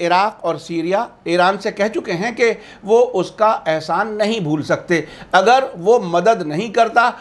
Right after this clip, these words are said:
तो इस वक्त इराक और सीरिया अपनी असली हालत में बाकी ना रहते। अब ये देखना बहुत ही अहम और दिलचस्प होगा कि क्या मिस्र और जॉर्डन के ज़रिए इराक को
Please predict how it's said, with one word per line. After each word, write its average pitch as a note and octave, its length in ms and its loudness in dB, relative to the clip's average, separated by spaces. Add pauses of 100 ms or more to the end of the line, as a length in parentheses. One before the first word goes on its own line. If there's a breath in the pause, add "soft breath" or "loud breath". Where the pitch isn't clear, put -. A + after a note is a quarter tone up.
(180 loud breath)
तो B3 140 -2
इस F3 260 -2
वक्त A3+ 360 0
इराक F#3+ 420 2
और C#3+ 140 0
सीरिया G3+ 500 0 (300 loud breath)
अपनी G#3 400 -2 (120)
असली G#3+ 320 -2
हालत E3 400 0
में A3+ 260 -4 (280 loud breath)
बाकी E3 500 0
ना G3 120 4
रहते। D3+ 440 0 (300 loud breath)
अब B3 120 4
ये C4 100 4
देखना G#3+ 320 2
बहुत F3+ 360 -2
ही C4+ 80 -2 (160)
अहम A3 280 0
और F#3+ 120 4
दिलचस्प F3 440 0
होगा E3+ 240 2
कि A#3+ 160 -4
क्या F#3 260 2 (420 loud breath)
मिस्र A#3+ 340 -2
और G3 320 2
जॉर्डन F#3+ 380 4
के G#3 80 -2
ज़रिए E3+ 320 0 (160)
इराक D#3 420 2
को A3+ 120 4